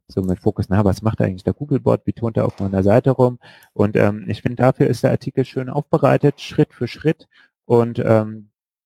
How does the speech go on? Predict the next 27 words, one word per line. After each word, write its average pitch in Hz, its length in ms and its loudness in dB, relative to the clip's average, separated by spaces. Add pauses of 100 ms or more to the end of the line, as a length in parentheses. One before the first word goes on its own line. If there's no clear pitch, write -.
(720)
er 107 280 0
arbeitet 123 320 2
mit 110 80 -8
einem 107 100 -16
Tool, 127 240 -4
was 113 160 2
halt 107 160 0
irgendwie 110 280 -4
jeder 113 220 4
von 107 160 -8
uns 104 140 -14
zu 98 160 -4
Hause 123 260 4
hat, 123 140 2
das - 140 -4
ist 135 120 -4
halt 139 140 2
Excel, 131 400 -2 (400)
ähm, 107 320 4
ist - 300 -16
ganz 131 320 -2
cool, 160 340 4 (220)
kann 131 160 2
man 135 100 0
schnell 123 220 0
mal 117 100 0
nachvollziehen. 131 640 -2